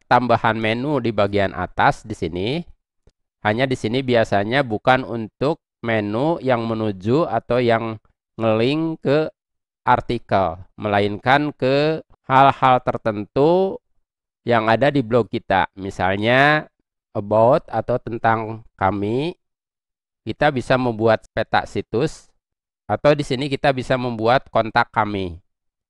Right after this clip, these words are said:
Caranya untuk membuatnya, kita harus membuat halaman dulu. Jadi, silahkan kembali ke postingan di sini.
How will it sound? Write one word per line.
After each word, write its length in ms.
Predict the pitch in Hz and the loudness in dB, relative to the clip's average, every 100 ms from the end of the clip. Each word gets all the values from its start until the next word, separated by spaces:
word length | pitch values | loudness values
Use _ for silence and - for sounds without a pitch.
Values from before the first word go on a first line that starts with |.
| _ | _
Caranya 640 | 104 101 - 110 147 170 | 0 0 -2 0 0 0
untuk 320 | 131 120 117 | -2 -8 -6
membuatnya, 720 | 113 107 101 98 - 123 156 | -6 -2 0 0 -2 -2 -2
kita 240 | - 123 147 | -2 -2 -2
harus 320 | 127 110 127 123 | 2 2 2 -4
membuat 560 | 120 104 104 117 139 _ | -6 -2 2 4 2 _
halaman 560 | - 117 110 107 104 104 | -2 2 2 2 -2 -2
dulu. 360 | 104 101 90 - _ _ _ _ _ _ _ | -2 -2 -2 -4 _ _ _ _ _ _ _
Jadi, 160 | 98 92 | -12 -8
silahkan 480 | 104 98 - 110 | -4 -4 -2 -6
kembali 640 | 110 101 101 95 123 190 - _ _ _ | -6 0 0 2 -2 -4 -10 _ _ _
ke 400 | 110 104 104 95 _ - | -2 0 0 -4 _ -4
postingan 560 | 101 - 95 104 135 | -2 -2 -4 -2 -4
di 40 | 127 | -4
sini. 280 | 101 101 | -4 -4